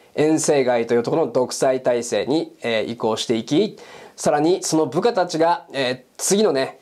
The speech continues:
えー、支配者の権座をめぐってね、お互い抗争を繰り広げるという軍閥抗争の時代。そして、えー、蒋介石という男がもう一回中国をまとめ直すことになります。さあ、一方で、日本なんですが、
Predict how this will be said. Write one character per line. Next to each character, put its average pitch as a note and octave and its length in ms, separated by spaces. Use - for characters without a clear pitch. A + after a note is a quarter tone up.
え C3+ 120
ー、 - 20
支 E3 200
配 F#3+ 200
者 C#3 120
の A#2+ 160
権 C3+ 420
座 C#3 200
を C3 80
め B2+ 120
ぐ A#2+ 80
っ - 20
て B2 140
ね、 C#3+ 200
お C#3 120
互 C#3+ 280
い - 100
抗 E3+ 200
争 F3+ 240
を C#3 360
繰 D3+ 140
り C#3+ 60
広 C3 180
げ A#2+ 80
る G#2 60
と G#2 80
い B2+ 140
う C3 40
軍 C3+ 380
閥 C#3+ 300
抗 C3 140
争 B2+ 180
の D#3 100
時 B2+ 160
代。 A2 280
そ E3 140
し - 60
て、 G3+ 280
え C#3+ 580
ー、 - 40
蒋 D#3 240
介 D#3 180
石 C3 220
と B2 60
い - 20
う - 40
男 C3+ 200
が F#3 100
も C3 100
う B2 40
一 A#2 40
回 A2+ 140
中 G#2+ 200
国 C3+ 140
を - 20
ま B2 140
と A#2 100
め A2+ 80
直 G#2 180
す - 60
こ - 60
と D3 80
に C#3 100
な E2 80
り D#2 80
ま - 100
す。 - 300
さ - 320
あ、 - 40
一 G3+ 140
方 C#4+ 140
で、 F3 380
日 F#3+ 220
本 B3+ 220
な A3+ 100
ん D#3 80
で C3+ 80
す C#3+ 100
が、 D3 320